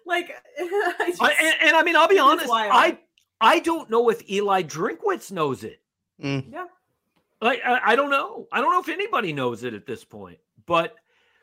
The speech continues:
Speaker 2: whatever he, I don't, I, I, like Maggie said earlier this year, you just want the best guy to start. I don't care who that is.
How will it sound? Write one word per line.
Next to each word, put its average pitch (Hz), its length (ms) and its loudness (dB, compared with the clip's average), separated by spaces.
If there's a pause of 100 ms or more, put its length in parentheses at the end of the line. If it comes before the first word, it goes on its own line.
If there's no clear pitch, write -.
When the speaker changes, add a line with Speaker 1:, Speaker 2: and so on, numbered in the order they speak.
(280)
Speaker 2:
whatever 226 580 2
he, 247 240 -8
I 196 160 2
don't, 359 260 -4 (360)
I, 190 280 0
I, 226 40 -2 (280)
like 220 200 -2
Maggie 247 280 -2
said 185 220 -6
earlier 147 240 -2
this 120 200 -12
year, 101 160 -16
you 175 160 -8
just 285 240 -8
want 320 160 0
the 180 80 -2
best 147 240 -2
guy 127 120 0
to - 60 -16
start. - 320 -18
I 269 80 4
don't 330 160 0
care 202 180 0
who 135 180 -6
that 101 200 -8
is. - 240 -20